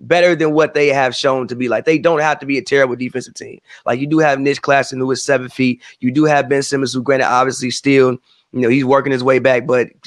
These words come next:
last time he played, he's still runner-up and defensive player of the year. Like, that's a fact. You still have Kevin Durant, who is at least seven feet and long. Like, they don't have to be, um, you have on Royce O'Neal.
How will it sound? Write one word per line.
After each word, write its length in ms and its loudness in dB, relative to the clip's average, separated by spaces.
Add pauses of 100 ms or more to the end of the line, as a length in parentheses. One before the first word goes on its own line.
(120)
last 360 0
time 160 0
he 80 2
played, 340 4
he's 140 -6
still 240 0
runner-up 440 2
and 100 -4
defensive 360 -6
player 220 2
of 100 0
the 100 -6
year. 140 -2
Like, 140 -2
that's 180 -4
a 40 -16 (140)
fact. 320 -2 (220)
You 80 -10
still 220 2
have 180 2
Kevin 280 0
Durant, 280 2
who 120 0
is 100 -2
at 40 -2
least 240 0
seven 280 0
feet 200 0
and 140 0
long. 380 2 (300)
Like, 160 -4
they 60 4
don't 200 2
have 240 -2
to 100 -8
be, 260 0 (200)
um, 220 0
you 100 -2
have 200 2
on 140 -2
Royce 300 0
O'Neal. 360 0